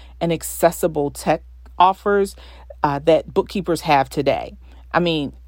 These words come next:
I still had to go to the office supply store every year to buy the latest version of QuickBooks Desktop or Peachtree or Sage. And then I had to carry all of those discs back to the office and spend hours waiting for the files to load onto my system.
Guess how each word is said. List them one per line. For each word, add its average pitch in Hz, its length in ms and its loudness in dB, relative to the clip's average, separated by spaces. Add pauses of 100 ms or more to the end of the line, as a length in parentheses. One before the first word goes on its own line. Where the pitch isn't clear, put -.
I 190 120 6
still 240 220 4
had 208 180 0
to 170 80 0
go 160 140 4
to 156 140 -2
the 143 80 2
office 143 320 -4
supply 143 440 -2
store 226 260 0
every 226 200 -2
year 233 300 0
to 185 140 -6
buy 143 180 -2
the 139 140 -2
latest 139 320 -4
version 139 280 -4
of 131 120 -6
QuickBooks - 440 -8
Desktop 202 680 2
or - 200 -10 (220)
Peachtree 196 640 -6
or 139 140 -10
Sage. 180 680 2 (460)
And 175 180 2
then 185 140 4
I 190 60 4
had 180 240 2
to 156 80 -4
carry 135 320 0
all 180 180 6
of 294 80 4
those 277 220 0
discs 233 220 -2
back 208 240 2
to 208 120 -4
the 208 80 0
office 160 480 -2
and 131 100 -4
spend - 360 -8
hours 226 320 4
waiting 196 240 0
for 202 100 -6
the 190 100 -2
files 151 380 -2
to 160 100 -6
load 147 280 0
onto 143 200 -4
my 131 140 -2
system. 160 720 0